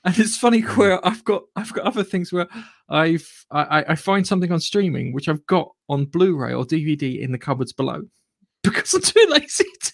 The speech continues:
Speaker 1: get up. It's the only reason places like Netflix are still going is because I can't be asked to go to my D V D collection. That, it, my, I've got a lot of D V Ds. And I'm, I, I'm now, after the comments that Bilford made, is I'm, I'm looking at buying certain things on D V D.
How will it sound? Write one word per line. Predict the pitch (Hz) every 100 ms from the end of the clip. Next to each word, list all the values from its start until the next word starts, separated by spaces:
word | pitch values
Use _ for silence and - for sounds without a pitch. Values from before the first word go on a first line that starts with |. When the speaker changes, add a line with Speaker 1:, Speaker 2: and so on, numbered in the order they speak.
| -
Speaker 1:
get | 403
up. | 359 330
It's | 311 311 233 -
the | -
only | 262 254
reason | 262 240 226
places | - 220 202
like | 208
Netflix | 185 208 202 175
are | -
still | 185
going | 175 190 156
is | 143
because | 139 -
I | 160
can't | - 156
be | 147
asked | 143
to | 135
go |
to | 135
my |
D | 131
V | 131
D | 143
collection. | 135 117 127 113 - - _ - _
That, | 151 170 160
it, | 156 165
my, | 165 170
I've | 139 156
got | - 233
a | 214
lot | 151
of |
D | - 180
V | 170
Ds. | 165 135
And | -
I'm, | 135 135 143 _ _
I, | 127 117
I'm | 143 147 151
now, | 165 170 156 _ _ - -
after | 139 -
the | 139
comments | - 143 127
that | 143
Bilford | - 147 117
made, | 113 -
is | 123
I'm, | 123 131 127 -
I'm | 127
looking | 131 151 135
at | 123
buying | 120 127 120 117 - _ - _
certain | - - 135
things | 123 127 120
on | 117
D | 117
V | 113 113
D. | 101